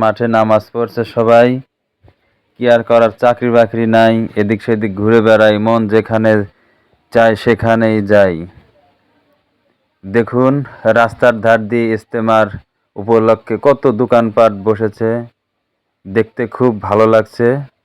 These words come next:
এখানে একটি দোকানে চা বিক্রি করছে। রাস্তা দিয়ে যাওয়ার পাশে, এ, দুপাশে অনেক কিছু দেখলাম, অনেক দোকানপাট, এমুরা শুধু কম্বল, এখানে কাপড়। এ দোকানেও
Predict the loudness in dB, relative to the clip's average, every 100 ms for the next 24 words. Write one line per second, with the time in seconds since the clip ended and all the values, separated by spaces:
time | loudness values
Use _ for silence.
0 | _ _ _ _ _ _ _ -14 -4 -2
1 | -2 -4 -4 -8 -6 -4 -4 -4 -2 0
2 | 0 -2 -8 -8 -2 -4 -4 -4 -2 -4
3 | -8 _ _ _ _ _ _ _ _ _
4 | _ _ _ _ _ -8 -6 -2 0 0
5 | 0 0 2 2 2 0 -2 0 0 0
6 | -4 -2 -2 0 -2 0 0 0 0 0
7 | 0 -4 -6 -12 -10 -4 -4 -4 0 0
8 | 0 -4 -16 _ _ _ -14 -8 -6 -6
9 | -6 -6 -4 -4 0 2 2 -2 -10 -8
10 | -4 -4 -4 -8 _ _ _ _ _ -8
11 | -8 -6 -6 -4 -4 -4 -4 -4 -6 -6
12 | -8 -4 -2 -2 -2 -4 -4 -6 -14 _
13 | _ _ _ _ _ _ _ _ _ _
14 | _ _ _ _ _ -8 -6 -6 -2 -2
15 | -2 -4